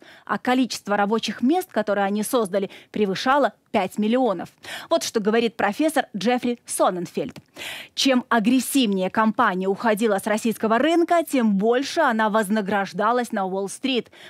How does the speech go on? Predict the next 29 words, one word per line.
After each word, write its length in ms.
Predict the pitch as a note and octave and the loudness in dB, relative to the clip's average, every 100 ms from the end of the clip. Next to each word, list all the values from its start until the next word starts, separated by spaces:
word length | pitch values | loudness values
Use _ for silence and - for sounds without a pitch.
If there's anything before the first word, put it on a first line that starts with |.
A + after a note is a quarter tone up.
| - | -4
То 120 | B3+ | 0
есть 200 | A3+ - - | 0 -2 -8
уход 500 | - C4 - C4+ E4 - | -4 -4 -2 0 0 -2
никак 640 | G#3+ A#3 C4 B3+ A#3 B3+ C#4 | 0 2 2 2 0 0 0
не 80 | A3 | -2
навредил 400 | G#3 G3 G3 G#3+ | -2 -2 -2 -2
компаниям 600 | A#3 A3+ D4 E4 E4+ C#4+ - - | 0 0 2 2 2 0 -4 -12
и 160 | - A#3+ | -4 -2
их 100 | B3+ | -2
акционерам, 640 | A#3+ - C4+ C#4+ D4 G3+ F3+ | -4 -4 0 2 2 0 -4
а 120 | - | -4
даже 220 | G3+ G#3+ G#3+ | -2 -2 0
наоборот, 600 | A#3 A#3 D#4 D#4 G3 - - | 0 2 2 2 -2 -6 -10
приносил 460 | G3 F3 - G#3 | -8 -8 -6 -6
прибыль. 500 | G3+ D4+ D4+ F#3+ F#3 - - - | -2 0 0 0 -6 -14 -20 -20
В 100 | - | -18
то 220 | - D4 A#3 | -2 0 2
же 140 | A#3+ | 0
время 320 | B3 C#4 C#4+ | 0 2 0
президент 540 | C#4 G3+ F3+ G3+ G3 - | 0 -4 -4 -4 -6 -4
Путин 500 | D#4+ F#4 D4+ A#3 F#3+ | -4 0 0 0 -2
выдумывал 680 | F3+ G#3 C#4+ E4 C#4 C4 - | -2 0 0 2 2 0 -4
ложную 600 | - F#3 B3+ D#4 B3+ C4+ - | -6 0 2 2 0 -2 -2
информацию, 800 | A#3 G#3+ A#3+ A3 G#3+ F3+ - F#3+ - - | -6 -2 0 2 0 -2 -8 -12 -14 -12
демонстрировал 760 | G#3 B3+ A3+ G3+ - D#4 C4+ G3+ | -2 0 0 -2 -2 0 2 0
вводящую 720 | F3+ A3+ A3+ A3+ C4+ - A#3 | 0 0 2 2 0 -2 -4
в 40 | |
заблуждение 680 | F#3 G#3 F#3+ F#3 G3+ A#3 A3+ | -4 -4 -4 -4 -2 -2 -2
статистику, 800 | - G#3 G3+ C#4+ D#4 C#4 A3 | -2 -4 0 0 0 -4 -4